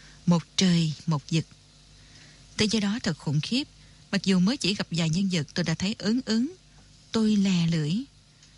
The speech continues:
Quang Hải đứng bên cạnh tôi từ bao giờ, bật cười vì hành động có vẻ trẻ con đó. Tôi nạt:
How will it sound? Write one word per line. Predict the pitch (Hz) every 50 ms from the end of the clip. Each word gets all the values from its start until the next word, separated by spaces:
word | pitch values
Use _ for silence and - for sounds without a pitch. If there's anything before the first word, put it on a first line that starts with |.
| - - - - - - - - - - - - -
Quang | - 247 226
Hải | 190 180 160 156 180
đứng | 185 214 254 311 -
bên | 254 233
cạnh | 226 - 175 151 151 -
tôi | - 190 185 185 170 -
từ | 175 156
bao | 151 175 175
giờ, | 165 170 180 165 147 147 143 - - - - - - - -
bật | 185 196 185 -
cười | - 196 185 180 170 165 156 147 -
vì | 175 180
hành | 165 165 165 156
động | 165 165 147 147 151 147 -
có | - 247
vẻ | - 180 165
trẻ | - - - 147 147
con | - - 175 165 160 147
đó. | 165 170 190 226 262 - - - - - - - - - - - - - - - - - - -
Tôi | - 185
nạt: | 170 165 156 123 104